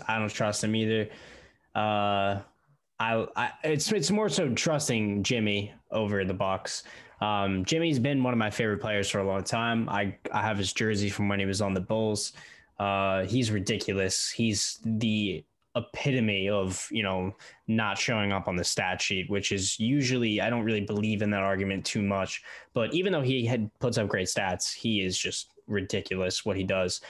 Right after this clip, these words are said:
for that team, um, in terms of being a leader and everything. I'm gonna take Miami in six. I,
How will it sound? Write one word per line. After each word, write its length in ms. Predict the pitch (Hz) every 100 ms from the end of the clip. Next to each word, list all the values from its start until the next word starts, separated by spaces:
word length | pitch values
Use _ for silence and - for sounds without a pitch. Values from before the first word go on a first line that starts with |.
| - -
for 100 | 110
that 220 | 98 95
team, 360 | 117 107 101 104 - - - -
um, 600 | 104 104 101 98 98 101
in 100 | 101
terms 260 | 110 101
of 80 | 95
being 180 | 98 95
a 60 |
leader 260 | 98 101 98
and 100 | 95
everything. 340 | 95 95 95 98
I'm 140 | 113 131
gonna 100 | 120
take 160 | 123
Miami 400 | 113 113 110 110
in 60 | 104
six. 520 | - 139 127 120 -
I, 220 | - 104